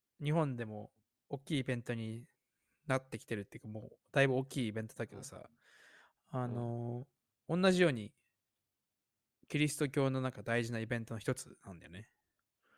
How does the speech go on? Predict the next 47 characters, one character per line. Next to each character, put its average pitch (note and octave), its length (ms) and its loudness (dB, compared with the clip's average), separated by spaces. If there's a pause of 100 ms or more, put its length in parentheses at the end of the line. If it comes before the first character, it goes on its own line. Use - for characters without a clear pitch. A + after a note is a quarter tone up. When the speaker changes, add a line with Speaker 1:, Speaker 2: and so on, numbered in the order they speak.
(400)
Speaker 2:
う B2 60 -4
ん、 G#2 220 -2 (220)
そ D3+ 340 4
う - 20 4
だ G2+ 100 -4
ね。 G2+ 140 -10
結 D3 240 -6
構 A#2 100 -2
な G#2 120 -2
ん - 20 -12
か - 100 -16
家 D#3 160 -4
族 A#2 240 -4
で G2 220 -4 (280)
な - 60 -10
ん A2+ 40 -8
か A2 140 0
集 - 80 -2
ま B2+ 100 2
っ - 20 -12
た - 80 -4
り F#2+ 80 -6
す G2+ 100 -8
る G2+ 60 -4
人 - 160 -12
も G2 200 -10 (460)
い A2+ 80 0
る A2+ 140 4
ら A2 100 4
し G2+ 240 -6
い - 40 -12
ね。 - 180 -20 (500)
Speaker 1:
う D3 60 -2
ん - 20 0
う C#3+ 40 0
ん C3+ 40 0
う - 20 0
ん C3+ 40 0
う - 20 -2 (400)
ん。 G#2+ 140 -12 (800)
で、 F3+ 380 6
Speaker 2:
う - 20 -12
ん。 - 40 -16 (460)
Speaker 1:
な G3 80 0
ん - 20 -4
か E3 80 0
も、 D#3 160 2